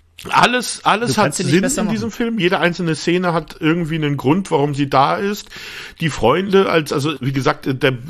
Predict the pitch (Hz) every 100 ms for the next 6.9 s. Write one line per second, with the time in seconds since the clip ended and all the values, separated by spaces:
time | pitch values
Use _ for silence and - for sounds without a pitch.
0 | - 131 123 - 151 170 - 143 147 131
1 | 170 175 180 151 135 131 127 123 120 165
2 | 147 117 143 170 117 131 147 135 135 127
3 | 120 117 120 120 143 127 123 196 - -
4 | - - - 135 123 127 135 135 135 165
5 | 175 170 - 165 156 147 143 139 131 175
6 | 214 - 160 185 185 - 190 175